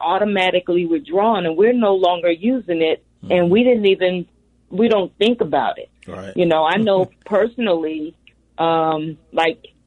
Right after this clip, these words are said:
Speaker 1: I need to go through my Apple account, right? They, you, we, we apply for these apps sometimes, or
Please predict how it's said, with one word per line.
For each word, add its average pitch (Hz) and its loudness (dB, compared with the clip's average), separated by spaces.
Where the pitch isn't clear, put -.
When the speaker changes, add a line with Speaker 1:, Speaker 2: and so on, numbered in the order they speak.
Speaker 1:
I 185 0
need 208 0
to 185 0
go 160 0
through 175 -2
my 156 -2
Apple 151 -2
account, 127 -8
right? 151 0
They, 180 4
you, 170 -2
we, 175 2
we 175 4
apply 196 0
for 202 -6
these 180 -4
apps 160 0
sometimes, 156 -6
or 156 2